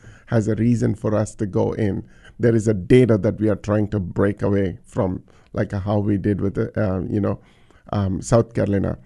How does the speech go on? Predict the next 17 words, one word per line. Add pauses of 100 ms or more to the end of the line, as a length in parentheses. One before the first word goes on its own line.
(260)
So
we
would (340)
want
to
come (100)
and
set
up
these, (200)
and
we
have
a
blueprint, (420)
um,
playbook